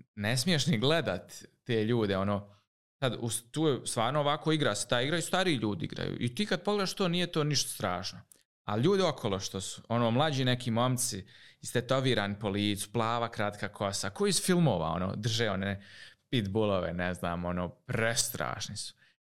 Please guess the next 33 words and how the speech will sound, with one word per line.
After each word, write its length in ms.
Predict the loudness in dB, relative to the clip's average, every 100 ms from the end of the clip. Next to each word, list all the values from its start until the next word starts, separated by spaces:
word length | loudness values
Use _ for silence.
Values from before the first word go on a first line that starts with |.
| _ _
Mi 100 | -4
smo 180 | -2 -2
hodali 420 | 0 0 2 0
tuda 360 | 0 0 0 -2 -6 _ _ _ _ _ _ -4
i 160 | -4
prišla 320 | 0 2 2
nam 120 | 2 2
je 100 | 0
crnkinja 540 | 0 0 -2 -6 -4
u, 180 | -6 -8 -14
ono, 140 | -16
pofrke 680 | -8 -8 -6 -6 -4 -2 -2
i 100 | -2
kao, 420 | -2 0 0 -4 -12 -20 -20 _ _ _ _ _ -2
„Bježte 320 | -2 0 -2
odavde, 420 | -2 -2 -4 -6
kao, 160 | -6 -4
što 220 | -2 -2
prije 220 | 0 0
se 120 | 0 -2
sklonite, 500 | 0 0 0 0 0
izađite 440 | 2 0 0 -2
iz 80 | 0
ulice, 580 | 0 0 0 2 2 0
gledaju 400 | -2 -2 -2 -4
vas.” 360 | -6 -6 -8 -10 _ _ _ _ _ _ -4
I 100 | 0
mi 400 | 4 6 6 4
kao, 260 | 4 4
ono, 340 | 2 2 2 -2 -10 -20 -20 -10
i 120 | -4
ta 180 | 0 0
isto 400 | 0 0 0